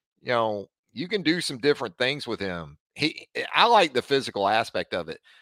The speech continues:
but I, I think sometimes we lose sight of this guy can run. Like, he's got really good speed. He's twitchy.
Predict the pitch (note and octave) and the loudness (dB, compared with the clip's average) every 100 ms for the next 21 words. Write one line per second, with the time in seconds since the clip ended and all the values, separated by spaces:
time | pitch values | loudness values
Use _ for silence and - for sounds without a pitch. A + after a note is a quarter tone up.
0 | _ _ - B2 C3+ - C3+ - F#3 F#3 | _ _ 0 4 4 4 0 0 -2 -2
1 | D#3+ - - _ _ _ - D#3+ F#3 - | -4 -16 -20 _ _ _ -4 -2 0 0
2 | C3 B2 B2 G#2+ B2 B2 B2 A2+ C3 E3 | 0 0 -2 -4 -4 -2 -4 -4 2 2
3 | G3 A2 G#2+ F2+ - E3 - E3+ D3+ - | 4 2 0 -2 -8 -8 -8 -6 -6 -6
4 | E2+ E2+ B2 D#3 E2 D#2 _ _ _ G2+ | -10 -8 -6 -6 -8 -18 _ _ _ -10
5 | G2 _ _ - C#3 A2+ C3+ C#3+ A#2+ G#2 | -10 _ _ -14 -14 -2 2 2 -2 -4
6 | B2+ C#3 B2+ G#2+ A#2+ A2+ F#2+ - - C#3 | -2 0 -2 -2 0 0 -2 -10 -6 -4
7 | C#3+ B2+ G2+ E2+ D#2+ _ _ _ _ - | -4 -6 -8 -12 -18 _ _ _ _ -10
8 | B2+ B2 - C#3 F3 - G2+ D2 | -8 -8 -4 0 0 -2 -8 -10